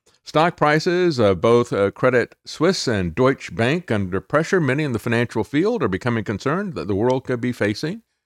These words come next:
a renewed financial crisis." He says, "It might not even be the banks that pose the greatest financial risk to consumers.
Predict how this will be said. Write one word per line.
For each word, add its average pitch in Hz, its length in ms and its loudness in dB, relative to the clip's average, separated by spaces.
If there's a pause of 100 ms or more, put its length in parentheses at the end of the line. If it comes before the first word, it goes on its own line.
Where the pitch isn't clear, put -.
(180)
a 107 60 2
renewed 131 520 4 (120)
financial 135 500 2
crisis." - 880 -4 (800)
He 147 100 2
says, 147 220 4
"It 175 80 2
might 196 180 2
not 185 160 0
even 190 200 -2
be 180 100 4
the 185 120 2
banks 165 440 0
that 170 180 0
pose 147 280 2
the 120 80 -6
greatest 123 380 2
financial 117 440 -2
risk 113 320 -2
to 110 100 -6
consumers. 123 680 -4